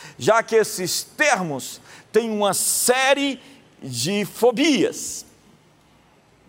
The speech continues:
Nazista, taxista. Você sabe.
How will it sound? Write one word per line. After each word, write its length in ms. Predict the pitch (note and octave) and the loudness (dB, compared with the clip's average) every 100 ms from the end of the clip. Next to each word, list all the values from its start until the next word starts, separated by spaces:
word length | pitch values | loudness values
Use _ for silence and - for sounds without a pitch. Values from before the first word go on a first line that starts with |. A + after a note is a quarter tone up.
| - _ _ _ - | -20 _ _ _ -2
Nazista, 720 | F#3+ F3 B3 C3 - - - - - _ _ _ _ _ _ _ _ _ _ _ _ | 0 0 -4 -6 -8 -10 -12 -20 -20 _ _ _ _ _ _ _ _ _ _ _ _
taxista. 920 | G3+ - - B3 F#3+ - - F#2 - - - - - _ - - - - - - - - - _ _ - _ - _ _ _ - - - - - - - _ | -2 0 0 0 -2 -6 -8 -8 -8 -12 -20 -20 -20 _ -20 -20 -20 -20 -20 -20 -20 -20 -20 _ _ -20 _ -20 _ _ _ -20 -20 -20 -20 -20 -20 -20 _
Você 160 | - F#3 | -4 -4
sabe. 380 | - - - | -4 -8 -12